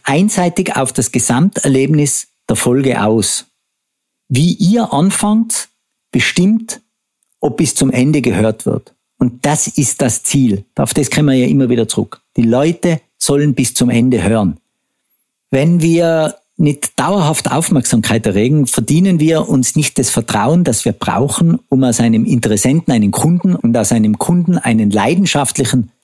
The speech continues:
lautstarken Fan zu machen. Als Corporate Podcaster können wir nicht immer wieder die besten Gelegenheiten wegwerfen, Menschen zu fesseln, zu beeindrucken und eine Beziehung aufzubauen.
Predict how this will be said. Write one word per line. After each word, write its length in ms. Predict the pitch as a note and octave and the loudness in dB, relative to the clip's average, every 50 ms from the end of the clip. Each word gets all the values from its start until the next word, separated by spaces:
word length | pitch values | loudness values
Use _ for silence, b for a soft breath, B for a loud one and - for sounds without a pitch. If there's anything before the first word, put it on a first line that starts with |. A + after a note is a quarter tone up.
| _ _ _ | _ _ _
lautstarken 760 | - - - D#3+ F#3+ - - - - A#2 A#2 B2 - - A#2 | -6 -2 0 -2 0 0 -2 -2 -2 -2 -2 -2 -2 -2 -2
Fan 260 | - - A2+ A#2+ B2+ | 0 0 0 0 0
zu 120 | - - - | 0 0 0
machen. 360 | - - - - - - G2 - _ _ _ _ _ _ _ _ _ _ _ _ _ _ _ _ _ _ | 0 -2 -4 -6 -6 -6 -6 -8 _ _ _ _ _ _ _ _ _ _ _ _ _ _ _ _ _ _
Als 140 | C3+ B2+ - | -4 -4 -2
Corporate 480 | - D3+ F3+ G3+ G3+ G3 E3 C#3+ B2+ | -2 -2 -2 0 2 2 2 0 0
Podcaster 800 | - - C#3+ C#3+ - - - - - - - - - - - - - _ _ _ | 0 -2 -4 -2 -4 -4 -4 -2 -2 -2 -4 -4 -4 -6 -6 -8 -14 _ _ _
können 380 | - - D3 E3+ F3+ F#3 E3+ D#3 | -4 0 2 2 4 4 2 2
wir 160 | E3 E3 D#3 | 2 2 2
nicht 320 | D3+ C#3+ G#2+ - - _ _ - | 2 2 0 -2 -6 _ _ -2
immer 480 | F#3+ E3+ F3+ F3+ F3+ F#3 F3+ E3+ C3 | 0 2 2 2 2 2 2 0 0
wieder 320 | B2+ D3 D#3 D3+ D#3+ D#3+ C#3+ | 0 0 2 2 2 0 0
die 160 | - - A#2 | 0 -2 -4
besten 400 | - - C#3 C#3+ - - - C#3+ | -2 -2 -2 -2 -2 -2 -2 -2
Gelegenheiten 640 | C3 B2+ A2+ A#2+ B2+ C3+ G#2+ G#2+ A2 G#2+ - G#2 G#2+ | 0 0 2 2 2 2 2 0 0 0 -2 -2 -2
wegwerfen, 540 | A2+ A#2 - B2 A2+ A2+ G#2+ - - A#2 G#2 | -2 -2 0 0 0 0 0 0 0 0 2
Menschen 320 | G#2 A2 B2 - - A#2 | 2 2 0 0 0 -2
zu 100 | - - | -2 -2
fesseln, 480 | - - - A#2+ - - - C#3+ B2 - | -2 0 0 -2 0 0 0 0 0 0
zu 140 | - A#2 | 0 -2
beeindrucken 640 | - A2+ - A2 A2 C3 B2+ C3+ C3+ - - - - - | -2 -2 0 0 2 2 2 0 0 -2 -2 -2 0 0
und 160 | B2 A2 G#2+ | 0 0 0
eine 80 | G2+ | 0
Beziehung 480 | - - - - - A#2+ B2 C#3+ C#3+ C3 | -2 -4 -4 -2 0 0 2 2 2 2
aufzubauen. 600 | C3 B2+ - - - C#3 - C3 C#3 D3+ D#3+ D3+ | 0 -2 -2 -4 -4 -2 -2 0 0 0 0 0